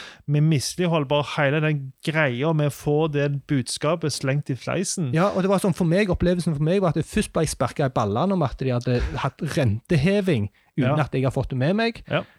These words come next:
Speaker 2: Eh, så pirker de meg på nasen
Speaker 1: Ja.
Speaker 2: med dette her brevet,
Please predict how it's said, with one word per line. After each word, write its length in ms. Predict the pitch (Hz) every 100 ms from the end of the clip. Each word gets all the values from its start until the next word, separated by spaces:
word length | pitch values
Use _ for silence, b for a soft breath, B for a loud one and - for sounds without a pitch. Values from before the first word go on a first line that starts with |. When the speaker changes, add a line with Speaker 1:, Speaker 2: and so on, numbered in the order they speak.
| b -
Speaker 2:
Eh, 300 | 135 131 135 196
så 340 | - 160 180
pirker 380 | - 143 - 156
de 20 |
meg 160 | 156 147
på 80 | 139
nasen 540 | 110 101 - 233 233 _ _ -
Speaker 1:
Ja. 100 | 175
Speaker 2:
med 160 | 143 135
dette 180 | 120 123
her 60 |
brevet, 520 | 123 127 175 208 240